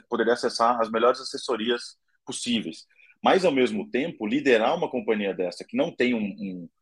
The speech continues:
um manual de instruções, né? Fa-, faz isso, faz aquilo, faz a-, toma essa decisão, porque é uma companhia de altíssimo crescimento. No caso da Terra Nova,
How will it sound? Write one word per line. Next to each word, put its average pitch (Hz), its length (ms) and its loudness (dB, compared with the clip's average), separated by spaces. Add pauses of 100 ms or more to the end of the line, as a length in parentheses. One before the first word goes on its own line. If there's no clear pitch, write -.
(240)
um 110 100 -2
manual 110 440 6
de 107 100 -8
instruções, 107 640 -6
né? 110 180 -6
Fa-, 92 200 -10
faz 101 200 -4
isso, 110 200 -10
faz 101 180 -4
aquilo, 98 280 -10
faz 92 200 -6
a-, 87 120 -10 (800)
toma 123 280 6
essa 113 260 0
decisão, 104 540 -2
porque 95 200 -8
é 110 40 4
uma 95 240 -2
companhia 104 360 -6
de 104 80 -4
altíssimo 110 360 -6
crescimento. 107 580 -6
No - 80 -20
caso 107 180 4
da 95 80 -2
Terra 95 200 0
Nova, 95 300 2